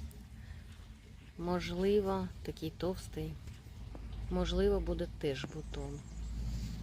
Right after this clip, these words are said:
Я їх так понарозсаджувала, що в мене є ще в горщиках.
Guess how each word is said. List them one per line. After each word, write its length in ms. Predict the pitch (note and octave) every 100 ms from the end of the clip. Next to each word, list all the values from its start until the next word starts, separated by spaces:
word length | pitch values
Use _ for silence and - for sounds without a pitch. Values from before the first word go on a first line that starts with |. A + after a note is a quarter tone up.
| - - - - - - - - - -
Я 220 | G3+ G#3+
їх 380 | B3 A3 - - - -
так 240 | G#3 - -
понарозсаджувала, 1200 | G#3+ G#3 G#3 G3+ G3 - - G#3+ A#3+ G#3 F3+ E3+
що 200 | E3+ G3
в 20 |
мене 240 | F#3+ F#3+ F#3+
є 160 | F#3+
ще 220 | F3+ - F3+
в 120 | D#3
горщиках. 760 | F#3+ A#3+ - - - F3 -